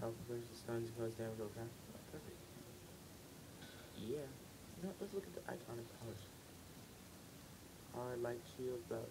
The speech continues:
blah. Weapons expert, tactical genius. Infinite wisdom, weapons, sonic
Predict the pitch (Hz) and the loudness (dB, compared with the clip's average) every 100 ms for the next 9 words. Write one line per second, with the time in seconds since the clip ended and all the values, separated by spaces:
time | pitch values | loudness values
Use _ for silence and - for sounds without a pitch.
0 | - 127 123 123 123 131 123 127 131 123 | 4 4 4 4 4 4 2 2 0 0
1 | - 123 117 - - - - 117 - 123 | 2 4 4 2 0 0 2 2 2 -2
2 | 123 127 - - - - - - - - | -2 -4 -6 -8 -8 -10 -8 -8 -8 -8
3 | - - - - - - - - - - | -10 -8 -8 -8 -8 -8 -10 -8 -8 -8
4 | - 117 - - 120 - 127 123 - 127 | -2 -2 -2 0 0 4 4 4 2 2
5 | 123 123 127 127 123 127 123 127 - - | 0 -2 0 0 0 -4 0 0 0 -4
6 | 127 127 | -2 -2